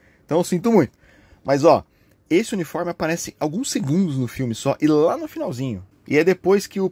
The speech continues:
ninguém mais lembra quem é o Peter Parker, né? Então, é um outro traje, é uma versão sem toda a tecnologia do Stark.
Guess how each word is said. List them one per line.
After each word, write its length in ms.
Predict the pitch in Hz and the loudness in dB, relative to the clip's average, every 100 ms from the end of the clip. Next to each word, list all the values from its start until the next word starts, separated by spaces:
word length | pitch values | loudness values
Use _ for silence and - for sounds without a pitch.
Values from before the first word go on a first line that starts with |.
| - | -6
ninguém 260 | 151 156 170 | -6 -2 0
mais 180 | 180 147 | 2 0
lembra 200 | 151 143 | -2 -2
quem 120 | 135 | -4
é 40 | |
o 60 | 131 | -4
Peter 220 | 123 131 | -4 -4
Parker, 380 | - 92 92 95 | -4 -6 -6 -8
né? 100 | 107 | -6
Então, 300 | 107 123 139 - _ _ _ _ | -2 -2 -2 -8 _ _ _ _
é 80 | - | -6
um 140 | 127 151 | 0 2
outro 260 | 190 135 | 2 0
traje, 480 | - 123 123 127 120 | -4 0 2 0 0
é 40 | |
uma 120 | 120 117 | -6 -6
versão 300 | 123 - 127 | -6 -8 -8
sem 200 | 156 156 | -6 -6
toda 220 | 147 131 | -4 -4
a 40 | |
tecnologia 640 | 127 123 123 113 101 101 107 | -4 -6 -4 -4 -4 -2 -4
do 60 | |
Stark. 680 | 101 - - 123 123 - - | -4 -8 -2 0 0 -6 -20